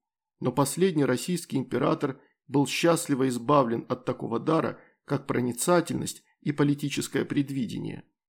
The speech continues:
да и вообще от всех тех способностей, которые отличают государственного деятеля от политического профана. Отец Николая второго, император Александр третий, отметил в своем дневнике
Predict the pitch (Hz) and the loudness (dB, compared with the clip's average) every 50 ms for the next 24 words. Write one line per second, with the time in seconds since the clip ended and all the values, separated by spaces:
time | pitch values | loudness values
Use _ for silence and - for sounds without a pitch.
0 | _ _ _ - 117 139 143 127 110 117 110 - - - - 165 151 123 - - | _ _ _ 0 2 4 4 4 2 0 -4 -4 -4 -2 2 2 2 2 0 -4
1 | - _ _ - 123 123 120 - - - 147 139 - - - - 127 120 - - | -14 _ _ -6 -4 -4 -4 -2 0 2 2 2 2 0 -4 -4 -4 -4 -4 -6
2 | - - 107 - - 170 175 165 143 117 101 - - - - - - _ _ _ | -6 -6 -6 -4 0 0 0 2 0 -2 -6 -6 -8 -10 -10 -10 -12 _ _ _
3 | _ _ _ _ - 160 165 165 190 180 147 127 117 - 123 127 117 - - 156 | _ _ _ _ -2 0 2 4 4 4 4 4 2 0 -4 -6 -2 0 2 2
4 | 139 127 131 - 127 120 - 139 127 127 131 117 110 - - - 117 110 110 107 | 2 2 0 0 -2 -2 -2 -4 -2 0 0 0 0 -2 -6 -6 -6 -4 -2 -2
5 | 110 107 104 139 170 170 143 - 131 123 120 120 - - _ _ _ _ _ - | -2 -2 -2 0 -2 -2 -2 -2 -2 -2 -2 -4 -4 -8 _ _ _ _ _ -4
6 | - 156 - - - 123 117 110 - - 165 - - 120 - - 123 113 120 120 | -2 -2 -2 -2 -4 -4 -4 -4 -6 -8 -8 -6 -6 -6 -6 -6 -4 -4 -4 -2
7 | - 127 139 139 - - 127 117 104 101 - - _ _ _ _ _ _ _ _ | 0 2 2 2 2 0 0 0 -2 -4 -8 -12 _ _ _ _ _ _ _ _
8 | _ _ _ _ _ _ _ _ _ _ _ _ _ _ _ _ _ _ _ _ | _ _ _ _ _ _ _ _ _ _ _ _ _ _ _ _ _ _ _ _
9 | _ - 147 147 147 - 202 202 - - 156 147 - 151 147 151 151 143 139 - | _ 2 2 2 4 4 2 0 2 0 0 2 2 2 4 4 2 2 0 -2
10 | - 131 127 147 170 170 131 113 - 117 113 - - 123 135 143 139 143 113 - | -2 0 4 4 6 6 4 2 0 -4 -4 -2 2 4 4 4 4 2 -2 -4
11 | - - 120 120 - - 147 131 120 117 - - - - - 151 170 160 160 - | -4 -2 -4 -2 -2 0 0 0 0 0 -2 -6 -4 0 4 4 4 4 4 0
12 | 104 - - _ _ _ _ - 120 120 - - 139 170 185 180 - 139 139 - | -6 -10 -12 _ _ _ _ -4 -4 -4 -2 2 2 2 4 2 2 -2 -2 -2
13 | 127 131 143 156 156 139 113 113 123 120 113 113 110 - - 160 160 131 - - | 0 2 4 4 4 2 0 -2 -4 -4 -2 -4 -4 0 4 6 6 6 4 0